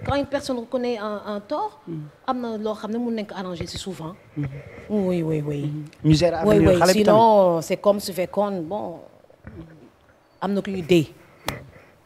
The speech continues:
Speaker 2: Man dégguma li nga wax de. Loo bëgg a wax?
Speaker 1: Ah, man,
Speaker 2: <laughs> Lan nga
Speaker 1: am
Speaker 2: bëgg a
Speaker 1: na
Speaker 2: wax?
Speaker 1: ku ñuy
Speaker 2: Da nga
Speaker 1: dee
Speaker 2: bëgg a wax
Speaker 1: rek,
Speaker 2: ni mu daal
Speaker 1: bañ a baale.
Speaker 2: dafa am keneen ku si jafandu daal.
Speaker 1: Day mel ni ko day am ku dee rek pour ñu bañ a, pour mu bañ a baale.
Speaker 2: Mhm.
Speaker 1: Ndeysaan.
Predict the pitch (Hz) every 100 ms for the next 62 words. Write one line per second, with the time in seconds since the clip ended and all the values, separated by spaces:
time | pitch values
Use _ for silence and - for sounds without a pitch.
0 | _ 135 139 135 _ _ _ - 165 160
1 | 143 143 143 147 147 190 156 - 175 175
2 | 160 151 190 208 196 185 185 185 - 202
3 | 190 214 185 151 - 202 185 180 247 247
4 | 226 202 202 190 180 170 214 202 180 208
5 | 208 190 180 165 185 165 165 175 - 151
6 | 220 233 226 220 214 208 208 202 190 196
7 | 165 180 170 - - 180 170 165 - -
8 | 185 175 165 147 131 127 - 151 - 143
9 | 135 131 151 156 156 156